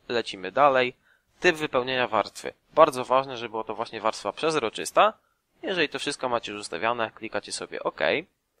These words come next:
E, teraz z-, pamiętajcie, żeby właśnie zaznaczona była ta, e, wasza, wasza nowa warstwa. Następnie na klawiaturze naciskacie sobie plusa, przybliżamy sobie, e, oczy,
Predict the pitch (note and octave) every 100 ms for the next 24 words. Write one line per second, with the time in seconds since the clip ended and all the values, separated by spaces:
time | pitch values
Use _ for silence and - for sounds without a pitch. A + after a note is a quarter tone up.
0 | _ _ _ _ A#2 A#2+ - - B2+ -
1 | A2+ B2 B2 C#3 B2+ A#2+ C3 C#3 A2+ G#2
2 | A2 A2+ A2+ G#2+ A2 G#2+ A#2+ G#2+ F#2+ G2
3 | - F#2 - _ _ G2+ G2+ G#2 A2+ -
4 | G#2 G#2+ A#2+ G#2+ A#2+ C3 G#2+ G2 - -
5 | - D3+ G3+ _ _ _ _ _ - B2
6 | - D#3+ - C#3+ C3 _ _ A2+ A2+ A2+
7 | A#2+ A#2 - B2 A2+ A2 - _ _ A2
8 | A#2 - A#2+ A#2 - F2 - - D#3 D#3+
9 | - C3 - _ _ _ - A2+ A#2 A2
10 | B2 A2+ - F#2+ F#2 - _ _ G2+ G2
11 | - B2 - -